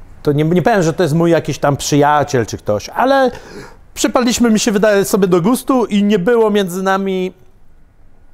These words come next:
bo to na pierwszy rzut oka widzisz, czy będziesz się z kimś lubił, czy nie lubił, nie? No Red sprawiał takie wrażenie, że chce się ze mną lubić, a jak ktoś mnie chce lubić, to ja też jego lubię.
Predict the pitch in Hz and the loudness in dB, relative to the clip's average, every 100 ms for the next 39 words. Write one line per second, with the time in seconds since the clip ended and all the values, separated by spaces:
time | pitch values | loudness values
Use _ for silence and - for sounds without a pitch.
0 | - - 143 170 151 - - 143 190 - | -20 -8 -4 -2 -4 -6 -8 -4 -4 -4
1 | 170 165 165 165 156 156 139 - 151 139 | -6 -4 -2 -2 -4 -8 -10 -10 -8 -6
2 | 151 147 - 143 156 - 233 277 233 202 | -6 -8 -12 -12 -12 -8 -6 -4 -6 -6
3 | 180 135 107 107 185 262 - - - 240 | -6 -4 -4 -4 -4 -6 -8 -16 -14 -4
4 | 262 - - 208 202 202 190 202 180 180 | -2 -2 -2 -2 -2 -4 -4 -4 -2 -2
5 | 170 202 202 175 190 185 180 - - - | -2 -4 -4 -4 0 0 -2 -8 -20 -20
6 | - 196 - 147 160 143 139 196 226 226 | -6 -6 -4 -4 -4 -4 -2 -2 -4 -8
7 | - 180 170 - 170 185 170 - 170 160 | -4 -4 -4 -8 -10 -8 -10 -8 -6 -6
8 | 160 160 160 156 151 - 98 92 85 - | -8 -8 -4 -4 -6 -10 -12 -12 -14 -18